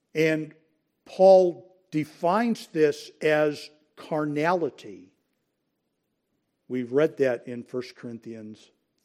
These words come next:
three earlier, the very part, early, first part of the chapter, that they are carnal. And what he means is that they're behaving like lost people. These are the kind of things that lost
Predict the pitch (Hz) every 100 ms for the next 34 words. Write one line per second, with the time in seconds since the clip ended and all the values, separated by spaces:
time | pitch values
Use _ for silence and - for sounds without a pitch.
0 | _ 120 117 113 113 _ _ _ _ 135
1 | 139 131 123 117 113 117 _ _ _ _
2 | - 113 120 120 120 123 123 123 123 120
3 | 127 120 - 107 104 117 - 143 147 -
4 | 95 104 123 131 135 120 - - 185 247
5 | 123 87 _ _ _ _ _ _ _ _
6 | _ _ _ _ _ _ _ _ 139 151
7 | 156 156 165 240 233 160 151 - - 143
8 | 139 143 - _ _ - 127 165 170 180
9 | 139 170 170 175 160 151 143 135 143 180
10 | 190 - - 131 123 135 180 190 - 156
11 | 151 151 156 147 - 139 135 131 139 165
12 | 196 185